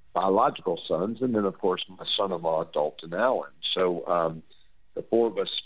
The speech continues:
practice, uh, throughout Northwest Florida. We got five offices, uh, Pensacola, Milton, Crestview,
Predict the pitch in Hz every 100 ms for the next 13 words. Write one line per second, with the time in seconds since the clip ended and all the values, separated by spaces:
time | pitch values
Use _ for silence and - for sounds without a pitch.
0 | - 101 98 - 98 - - - 82 78
1 | 73 - - - - 92 92 101 - -
2 | - 92 95 95 95 90 - - 85 92
3 | 123 107 80 71 - 82 82 87 82 82
4 | - 101 - 113 117 - 73 73 - 92
5 | 87 - - 95 104 113 92 90 90 107
6 | 113 113 - 90 90 - 98 101 117